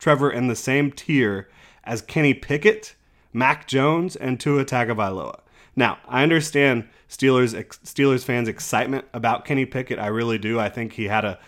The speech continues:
an impressive backstretch, and I think you've got a lot of talent around him. I think he's going to prove to be a quality starting quarterback for the Steelers. Do I think he is in the stratosphere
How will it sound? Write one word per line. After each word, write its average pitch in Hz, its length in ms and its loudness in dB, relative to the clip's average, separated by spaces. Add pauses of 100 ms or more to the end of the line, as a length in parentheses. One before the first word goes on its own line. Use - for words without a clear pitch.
(220)
an 104 80 -8
impressive 107 580 -4
backstretch, - 1000 -4 (240)
and 107 140 -2
I 104 100 -2
think 113 240 -4
you've 104 120 -6
got 107 160 0
a 104 40 2
lot 107 160 2
of 101 80 -4
talent 113 400 0
around 117 300 0
him. 117 160 -4
I 104 100 -2
think 117 240 -6
he's 120 240 -4
going 117 340 -2
to 123 140 -6
prove 123 380 0
to 127 100 -4
be 123 360 -2 (300)
a 113 100 -2
quality 123 400 4
starting 123 340 0
quarterback 117 520 0
for 101 100 -12
the 92 80 -8
Steelers. - 520 -12 (300)
Do 131 80 4
I 123 120 8
think 151 240 0
he 143 160 2
is 135 240 4
in 135 140 2
the 127 100 2
stratosphere 120 720 -2